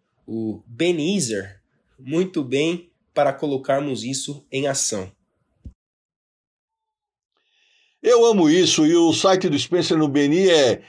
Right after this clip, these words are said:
Speaker 2: w w w ponto b n i tampa ponto com, a região número um dos Estados Unidos, a maior região dos Estados Unidos. Spencer, eu gosto muito de você.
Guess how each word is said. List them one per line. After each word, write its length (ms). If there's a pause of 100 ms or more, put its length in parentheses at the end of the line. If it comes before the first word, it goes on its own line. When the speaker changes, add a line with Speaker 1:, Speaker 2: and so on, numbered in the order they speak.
(140)
Speaker 2:
w 460
w 340
w 480
ponto 460
b 140
n 160
i 40
tampa 480
ponto 360
com, 420 (500)
a 80
região 380
número 380
um 120
dos 160
Estados 320
Unidos, 520
a 140
maior 440
região 540
dos 200
Estados 400
Unidos. 580 (480)
Spencer, 640 (220)
eu 140
gosto 320
muito 260
de 80
você. 580